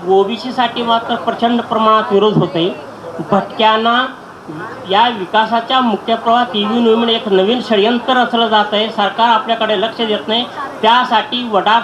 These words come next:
समाज हा एकत्रित आला पाहिजे. यासाठी मागच्या महिन्यामध्ये सुरेश धोत्रे साहेबांच्या बंगल्यावर आपल्या सगळ्यांची मीटिंग घेतली.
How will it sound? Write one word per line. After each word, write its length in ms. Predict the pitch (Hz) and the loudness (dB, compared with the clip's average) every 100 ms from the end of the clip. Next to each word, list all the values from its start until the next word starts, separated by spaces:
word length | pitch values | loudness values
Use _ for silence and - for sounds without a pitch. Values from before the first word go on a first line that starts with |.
| - | 0
समाज 320 | 196 214 196 | 0 2 2
हा 140 | 226 | 0
एकत्रित 580 | 196 175 226 220 233 - | 0 -2 -4 -6 -6 0
आला 200 | 202 196 | 0 0
पाहिजे. 440 | 196 180 151 185 208 - - - | 0 -2 -2 -4 -6 -12 -18 -4
यासाठी 640 | 175 208 226 233 214 226 233 | 2 2 2 0 -2 -4 -2
मागच्या 400 | 214 190 240 240 | -2 -2 -2 -2
महिन्यामध्ये 720 | 220 220 226 220 180 180 208 - - - - - - - | -2 0 2 2 2 0 -2 -8 -16 -16 -16 -14 -12 -6
सुरेश 220 | 202 233 | -4 -2
धोत्रे 340 | 196 190 214 226 | -4 -2 -2 0
साहेबांच्या 640 | 220 214 214 226 233 233 | 2 2 2 0 0 0
बंगल्यावर 540 | 214 202 202 226 220 | 2 2 2 4 4
आपल्या 300 | 220 208 226 214 | 4 2 -2 -2
सगळ्यांची 540 | 202 190 202 214 233 | -2 0 0 -2 -4
मीटिंग 420 | 208 196 233 233 | -2 -2 0 0
घेतली. 400 | 208 202 156 160 | -2 -4 -4 -4